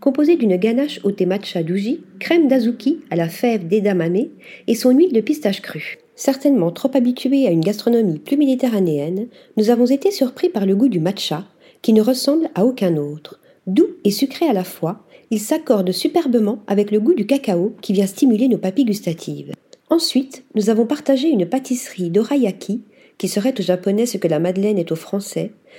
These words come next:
décorée d'un flocon de neige à base de haricots rouges, de cacao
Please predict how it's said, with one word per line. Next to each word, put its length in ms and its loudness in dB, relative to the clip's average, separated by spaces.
décorée 400 2
d'un 120 2
flocon 320 0
de 80 4
neige 460 -2
à 80 -2
base 260 -2
de 140 2
haricots 380 -2
rouges, 340 -4
de 60 2
cacao 520 -2